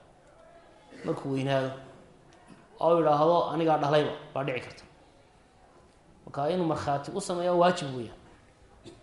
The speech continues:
Berigii horena waxaa dhici jirtayba, dee, addooma jiri jirayo.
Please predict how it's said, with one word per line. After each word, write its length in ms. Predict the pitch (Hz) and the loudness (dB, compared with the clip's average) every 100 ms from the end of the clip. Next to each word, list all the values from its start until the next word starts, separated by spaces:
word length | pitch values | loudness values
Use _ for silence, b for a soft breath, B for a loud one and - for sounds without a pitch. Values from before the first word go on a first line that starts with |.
| - - - _ _ _ _ _ _ _ _ _ - - - | -20 -20 -20 _ _ _ _ _ _ _ _ _ -20 -14 -2
Berigii 220 | 220 226 | 0 2
horena 340 | 208 208 208 202 | 2 2 2 2
waxaa 140 | 185 | 2
dhici 260 | 185 175 156 | 0 -2 -6
jirtayba, 320 | 139 175 165 | -4 -2 -2
dee, 140 | 160 | 0
addooma 340 | 156 151 165 175 | -2 0 0 0
jiri 180 | 175 160 | -2 -2
jirayo. 320 | 160 160 | 0 0